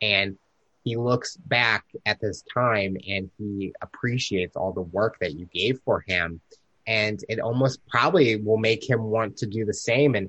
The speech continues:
help other people. It's kind of like a good positive domino effect, because that small little help that you gave changed a huge part of his life, and he feels that he can go accomplish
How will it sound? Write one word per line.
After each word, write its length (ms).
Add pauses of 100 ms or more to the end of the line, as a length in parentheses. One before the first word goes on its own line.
help 300
other 260
people. 640
It's 140
kind 260
of 160
like 240 (540)
a 100
good 420
positive 540
domino 500 (120)
effect, 340
because 640 (720)
that 240
small 440
little 300 (280)
help 240
that 180
you 340
gave 440 (640)
changed 540
a 80 (220)
huge 280
part 280
of 60
his 160
life, 300
and 140
he 220
feels 360
that 220 (140)
he 100
can 140
go 200
accomplish 520